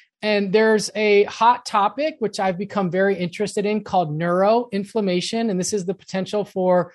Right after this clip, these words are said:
inflammation to pass this blood-brain barrier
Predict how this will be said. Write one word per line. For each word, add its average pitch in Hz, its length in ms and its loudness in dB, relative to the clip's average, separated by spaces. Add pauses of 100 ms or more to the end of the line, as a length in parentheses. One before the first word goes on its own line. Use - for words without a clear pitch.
(260)
inflammation 196 680 0
to 175 100 -6
pass 175 460 -4
this 202 200 0 (240)
blood-brain 190 480 0
barrier 175 640 0